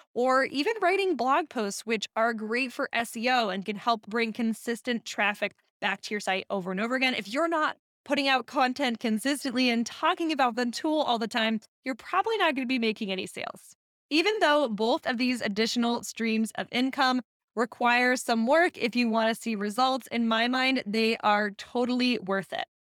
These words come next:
And now I wanna hear from you. Which one are you considering trying? Adding digital products and courses to your business or trying out some affiliate marketing? Click over to the show notes linked in the description of this episode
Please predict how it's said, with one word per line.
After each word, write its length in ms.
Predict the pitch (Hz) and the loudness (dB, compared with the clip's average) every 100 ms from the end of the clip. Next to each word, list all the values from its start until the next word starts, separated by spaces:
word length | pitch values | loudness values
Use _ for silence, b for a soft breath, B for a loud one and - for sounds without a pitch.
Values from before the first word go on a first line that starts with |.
| _ - | _ 0
And 100 | 233 | 2
now 160 | 247 | 4
I 80 | 294 | 4
wanna 200 | 330 302 | 4 2
hear 220 | 262 254 | 0 -2
from 200 | 247 233 | -2 -2
you. 260 | 196 190 - _ _ | -2 -4 -10 _ _
Which 280 | 214 285 - | -2 0 2
one 240 | 320 294 | 2 2
are 100 | - | 2
you 180 | 240 233 | 0 0
considering 680 | 226 226 220 208 208 208 202 | 0 -2 -2 -2 0 0 -2
trying? 500 | - - 170 - - - _ | -6 -6 -8 -8 -14 -16 _
Adding 380 | - 214 220 220 | 0 2 2 0
digital 340 | 196 233 240 233 | -2 -2 -2 -2
products 420 | 240 214 220 - | 0 0 0 -4
and 200 | 220 208 | -6 -4
courses 420 | 320 359 359 339 | -2 -2 -2 -4
to 100 | 320 | -2
your 120 | 302 | -2
business 440 | 277 277 269 269 262 _ b | 0 -2 0 0 -2 _ b
or 380 | - 359 403 415 | -4 0 2 2
trying 420 | - 285 269 262 | 0 0 0 2
out 240 | 247 247 - | 2 0 0
some 240 | 233 226 - | 0 0 -2
affiliate 540 | 214 - 208 208 208 | -6 -2 -2 0 -2
marketing? 560 | 190 180 185 - - - _ _ - | -4 -6 -6 -14 -16 -20 _ _ -4
Click 260 | 269 277 - | -2 0 0
over 240 | 269 277 | 0 0
to 120 | - | -2
the 120 | 226 214 | -4 -2
show 240 | - 262 | 0 2
notes 320 | 269 269 262 - | 2 0 0 -6
linked 400 | 220 240 254 - | -2 0 0 0
in 80 | 226 | 0
the 80 | 208 | 0
description 600 | 214 - 220 - 233 220 | -2 -4 -2 0 0 0
of 260 | 202 202 185 | 0 0 0
this 220 | 202 - - | -6 -6 -6
episode 540 | 220 254 - 247 247 | -4 -4 -2 0 0